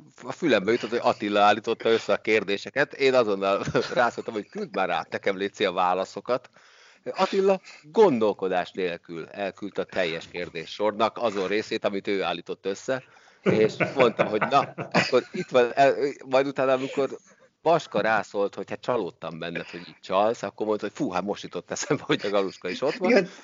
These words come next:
Speaker 2: nekem az tényleg is, mert ugye én nem azokon a megbeszéléseken vettem részt, amikor te még benne voltál.
Speaker 1: Aha.
Speaker 2: Vagy már benne voltál.
Speaker 1: Igen, én az utolsó pillanatban fúrtam be magam.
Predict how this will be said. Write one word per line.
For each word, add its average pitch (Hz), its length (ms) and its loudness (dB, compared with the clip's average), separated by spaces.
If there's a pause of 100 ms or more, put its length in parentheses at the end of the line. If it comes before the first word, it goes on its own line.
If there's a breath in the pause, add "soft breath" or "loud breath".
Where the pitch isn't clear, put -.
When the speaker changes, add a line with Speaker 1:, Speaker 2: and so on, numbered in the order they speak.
(200 loud breath)
Speaker 2:
nekem 156 200 4
az 185 60 6
tényleg 185 240 -2
is, 185 100 -2
mert 156 200 -6
ugye 156 120 -2
én 170 200 -2
nem 233 140 -4
azokon 143 260 -4
a 131 40 -6
megbeszéléseken 135 640 -6
vettem 135 240 -6
részt, 135 120 -12
amikor 135 220 -10
te 135 180 -2
még 139 200 -4
benne 127 280 -2
voltál. - 520 -18 (160)
Speaker 1:
Aha. 139 280 -2
Speaker 2:
Vagy 151 120 2
már 160 240 6
benne 123 240 -8
voltál. 110 300 -8
Speaker 1:
Igen, 123 200 2
én 120 120 4
az 120 120 2
utolsó 117 400 -2
pillanatban 87 720 -4
fúrtam 90 500 -4
be 87 100 -2
magam. 80 360 -6